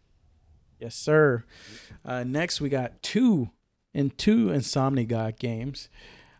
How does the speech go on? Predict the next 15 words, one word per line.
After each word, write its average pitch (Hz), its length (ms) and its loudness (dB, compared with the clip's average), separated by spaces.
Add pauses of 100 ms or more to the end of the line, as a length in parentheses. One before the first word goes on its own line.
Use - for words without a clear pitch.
Um, 113 640 -6
we 127 120 -4
got 120 460 -4
the 123 120 -2
announcement 120 560 -6
of 117 280 -6
Spider-Man 120 760 -4 (180)
two 160 420 -2
official. 151 540 -8 (500)
Uh, 113 180 -6
this 113 260 -6
is 113 140 -6
going 117 280 -6
to - 200 -8
include, 113 720 -6